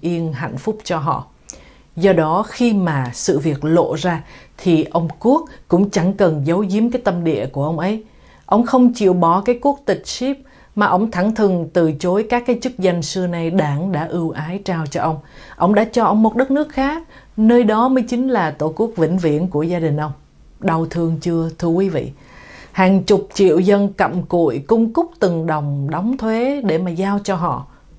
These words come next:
Đau lòng không? Khi mà tài nguyên quốc gia từ bao đời ông cha mình để lại, họ vơ vét sạch để ra đi. Còn bao nhiêu người trong cái guồng máy lãnh đạo hiện nay là phiên bản của ông Quốc? Không rõ số lượng cụ thể nhưng mà tôi chắc chắn là nhiều á,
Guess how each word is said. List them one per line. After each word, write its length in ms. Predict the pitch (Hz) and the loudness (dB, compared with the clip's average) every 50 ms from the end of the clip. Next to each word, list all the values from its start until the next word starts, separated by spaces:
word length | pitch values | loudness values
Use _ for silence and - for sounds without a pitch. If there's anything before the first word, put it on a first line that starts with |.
| - - | -12 -4
Đau 200 | - 208 214 220 | 0 0 2 2
lòng 220 | 220 202 190 190 | 2 2 2 0
không? 320 | 185 - 220 220 214 196 208 - - - - - - - | 0 0 0 0 0 0 -2 -6 -16 -20 -20 -20 -20 -18
Khi 200 | - - 220 208 | -4 0 2 4
mà 220 | 202 190 180 180 - | 4 4 2 2 0
tài 260 | - 175 170 165 160 | -2 -2 0 0 0
nguyên 380 | 160 165 170 180 185 185 185 180 | 0 0 0 2 2 2 0 0
quốc 160 | - 220 220 190 180 | 0 -4 -4 0 0
gia 300 | 196 196 180 175 170 165 165 - | 2 2 2 0 -2 -4 -4 -2
từ 220 | 175 160 147 143 139 127 | 0 0 0 -2 -4 -2
bao 300 | 156 185 196 196 196 196 | -2 0 0 2 2 2
đời 280 | 190 175 160 147 147 | 2 2 2 0 0
ông 240 | - - 170 170 170 165 | -2 -2 -2 -2 -2 -4
cha 180 | - 185 175 | -4 -4 -2
mình 220 | 170 165 151 147 151 | 0 0 -2 0 0
để 160 | 147 147 160 | 0 2 2
lại, 240 | 185 185 170 135 135 - - - - - - | 2 2 0 0 -4 -8 -14 -20 -20 -20 -16
họ 180 | - - 180 175 | -2 0 0 2
vơ 180 | 180 214 214 | 2 2 0
vét 280 | 208 226 247 269 269 - | 2 2 0 0 0 -4
sạch 220 | - 196 156 143 - _ _ _ _ - | -4 -4 -4 -4 -4 _ _ _ _ -4
để 240 | 208 156 156 135 | -4 -2 -2 -4
ra 200 | 175 - 190 180 | -6 -4 -4 -4
đi. 180 | 175 175 - - - _ _ _ _ - - - - - _ - - - - - _ _ - - - - - - - - - - | -2 -4 -4 -6 -12 _ _ _ _ -20 -20 -20 -20 -20 _ -20 -20 -20 -20 -20 _ _ -20 -20 -20 -18 -18 -18 -18 -18 -16 -2
Còn 180 | - 180 165 170 | 0 0 2 4
bao 160 | 180 185 185 | 2 2 4
nhiêu 180 | 185 185 185 185 | 4 2 2 2
người 260 | 180 175 165 156 151 | 2 2 2 2 2
trong 180 | 139 170 165 165 | 2 0 -2 0
cái 120 | 196 190 | -2 -2
guồng 240 | 175 165 151 143 143 | 0 0 2 2 2
máy 120 | 156 180 | 0 2
lãnh 240 | 208 196 143 147 175 | 2 2 0 0 0
đạo 140 | 180 135 117 127 | 2 2 2 2
hiện 240 | 165 143 147 165 | 0 0 0 0
nay 140 | 170 170 165 | 0 0 2
là 140 | 165 160 147 | 2 2 2
phiên 320 | 139 - - 175 165 160 | 0 0 -2 -2 -2 0
bản 280 | 156 139 127 131 143 165 | 0 -2 -2 -2 -4 -6
của 140 | - - 147 | -4 -4 -2
ông 200 | - 156 156 139 - | -2 -2 -4 -4 -2
Quốc? 200 | - 185 214 220 - - - - - - - - - - - - | 0 0 0 0 -2 -12 -20 -20 -20 -20 -20 -20 -20 -20 -20 -20
Không 400 | - - - 247 240 247 240 220 | -14 -2 0 2 4 4 4 2
rõ 320 | - 180 139 92 120 190 | 2 0 -2 -2 -2 -4
số 200 | 185 - 240 247 | -4 0 0 2
lượng 220 | 247 226 156 160 | 2 2 0 0
cụ 160 | 160 143 131 139 | -2 -4 -4 -2
thể 320 | 139 143 123 120 131 160 190 | -2 -2 -2 0 0 0 0
nhưng 320 | 190 185 180 175 170 165 | 2 2 2 0 0 0
mà 140 | 151 139 135 139 | 0 -2 -2 0
tôi 180 | 165 160 151 156 | -2 -2 -2 -2
chắc 220 | - 208 - - | -6 -6 -6 -4
chắn 200 | - 175 190 220 | -4 -2 -2 0
là 160 | 226 202 160 | -2 0 0
nhiều 360 | 143 147 151 151 147 139 135 139 | 0 2 2 2 2 2 0 0
á, 100 | 165 | -4